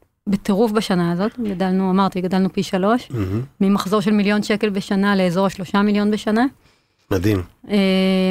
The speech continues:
Speaker 1: באתר יש לנו, בערך חצי מזה מגיע מהאתר, הזמנות מהאתר. אה, חודשים אחרונים היו יותר מאלף הזמנות כל חודש באתר.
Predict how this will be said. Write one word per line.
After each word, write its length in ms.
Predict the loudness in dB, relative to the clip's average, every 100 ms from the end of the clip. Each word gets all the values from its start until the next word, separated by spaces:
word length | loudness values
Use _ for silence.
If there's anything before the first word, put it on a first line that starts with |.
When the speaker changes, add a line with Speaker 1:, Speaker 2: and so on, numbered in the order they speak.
| 0 -2 -2
Speaker 1:
באתר 460 | 0 0 2 2 2
יש 200 | 2 2
לנו, 540 | 2 2 2 0 -2 -4 _ _
בערך 240 | 2 2
חצי 300 | 2 -2 0
מזה 220 | 0 2 0
מגיע 260 | 0 0
מהאתר, 460 | 0 -2 -4 -2 -2 -2 _ _
הזמנות 260 | -4 -2 0
מהאתר. 400 | -2 -2 -4 -4 -4 _ _ _ _ _ _ _ _
אה, 120 | 0 0
חודשים 420 | 2 0 2 2
אחרונים 540 | 2 0 0 2 2 2
היו 600 | 2 2 2 2 2 0 -4 _ _ _ _ _
יותר 200 | 0 2
מאלף 360 | 4 4 2 0
הזמנות 400 | 0 2 2 0
כל 160 | -2
חודש 340 | -2 -4 -6 -6
באתר. 380 | -6 -4 -2